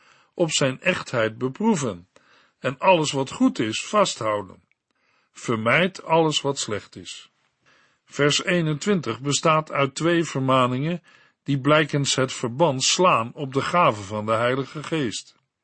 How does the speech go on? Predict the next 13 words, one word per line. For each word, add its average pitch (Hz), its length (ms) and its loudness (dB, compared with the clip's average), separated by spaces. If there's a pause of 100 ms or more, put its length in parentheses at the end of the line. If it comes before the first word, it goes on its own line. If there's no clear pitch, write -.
(800)
In 170 160 0
andere 185 440 4
Bijbelvertalingen 135 1160 2
lezen 156 360 4
we 147 60 2
in 147 80 0
vers 135 340 0
eenentwintig: 131 920 -2 (460)
"Onderzoek 170 680 4
alles, 202 600 2
behoud 143 580 4
het 180 220 -4
goede." 113 420 -6